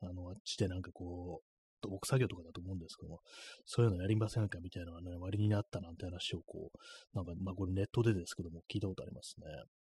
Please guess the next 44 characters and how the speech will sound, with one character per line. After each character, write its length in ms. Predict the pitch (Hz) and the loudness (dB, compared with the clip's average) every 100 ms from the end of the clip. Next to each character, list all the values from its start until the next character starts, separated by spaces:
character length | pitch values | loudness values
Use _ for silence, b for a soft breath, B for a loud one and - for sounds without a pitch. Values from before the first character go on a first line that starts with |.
| _ _ _ _ - | _ _ _ _ -6
ま 120 | 92 | -4
あ、 40 | 85 82 - | -4 -8 0
命 360 | 117 101 - 87 | 2 2 0 -2
を 60 | |
ね、 140 | 92 92 | -2 -2
こ 460 | - 98 95 95 - | 0 2 2 0 0
う、 40 | |
失 220 | 131 123 | 2 6
う 60 | 113 | 4
危 100 | - | 4
険 180 | 131 110 | 4 6
が 80 | 107 | 6
あ 60 | |
る 80 | 110 | 4
と 120 | - | 0
い 120 | 82 80 | -8 -8
う 40 | |
ね、 140 | 80 - _ - | -10 -12 _ -10
ま 60 | 90 | -8
あ 40 | |
そ 60 | - | -6
う 20 | |
い 20 | |
う 20 | 95 | -4
と 100 | 95 | -2
こ 100 | 95 | -4
ろ 60 | |
で 60 | 85 | -6
す 60 | - | -10
か 140 | - | -14
ら 60 | 90 | -14
ね。 360 | 90 92 90 - B B B B B B B _ - | -12 -10 -12 -12 B B B B B B B _ -12
派 220 | - - | -6 0
遣 220 | 135 120 | 4 6
の 100 | 110 | 6
兵 200 | 120 104 | 6 4
士 160 | - - | 4 -8
っ 40 | |
て 100 | - | -12
こ 80 | - | -12
と 100 | - | -10
で 60 | - | -10
す 60 | |
か 160 | - - | -10 -12